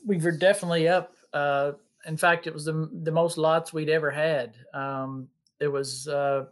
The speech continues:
my count's correct, a hundred and five different lots that were offered for sale.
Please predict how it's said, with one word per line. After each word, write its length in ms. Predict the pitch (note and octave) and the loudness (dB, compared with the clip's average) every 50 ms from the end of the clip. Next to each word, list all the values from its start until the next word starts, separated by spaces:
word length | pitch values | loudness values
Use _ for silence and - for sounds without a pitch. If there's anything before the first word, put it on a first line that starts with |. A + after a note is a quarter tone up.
| _ - | _ -6
my 160 | D#3+ C#3+ C#3 | -4 -4 -4
count's 340 | D3 - E3+ D#3+ D#3+ - - | -2 -2 -2 -2 -2 -4 -6
correct, 380 | - - D3+ C#3 C#3 C#3 - | -2 2 2 2 2 2 0
a 60 | C#3+ B2+ | -4 -4
hundred 280 | C3 D#3+ D#3 D3 - | -2 -2 -4 -4 -6
and 120 | - C#3+ - | -10 -8 -2
five 540 | - D3 C#3+ C#3+ C#3+ C#3+ C#3+ C#3 C#3 - - - D#3+ | 0 2 2 2 2 2 0 -2 -4 -12 -18 -14 -8
different 380 | D3 D3+ D3 D3 - D3 B2+ - _ _ _ | -4 -4 -2 -2 -4 -6 -6 -8 _ _ _
lots 480 | D#3 D3+ D3 D3 D3 D3 C3+ - - - | -2 2 4 4 4 4 2 0 -6 -6
that 160 | - C#3+ C3 | -4 -4 -4
were 140 | C#3 B2+ B2+ | -4 -4 -2
offered 400 | C3 C3+ C3+ C3 - C3 B2 - | 0 -2 -2 -2 -4 -12 -14 -12
for 100 | - C#3 | -10 -8
sale. 540 | C3+ - - C3 B2+ C3 C3 C#3 C#3 B2+ | -6 -2 -2 -2 0 0 -2 -4 -4 -8